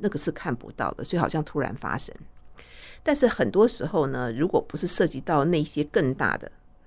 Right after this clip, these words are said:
层面，以我们个人的情况来说，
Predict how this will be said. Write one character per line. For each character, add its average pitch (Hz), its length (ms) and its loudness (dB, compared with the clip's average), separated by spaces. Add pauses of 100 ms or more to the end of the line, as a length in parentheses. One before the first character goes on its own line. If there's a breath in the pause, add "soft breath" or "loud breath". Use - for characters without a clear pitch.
(280)
层 - 240 -6
面， 151 180 2 (760 soft breath)
以 202 120 4
我 185 100 12
们 123 220 6
个 180 160 8
人 98 140 4
的 117 100 2
情 - 240 -6
况 - 240 -4
来 - 160 -6
说， - 380 -4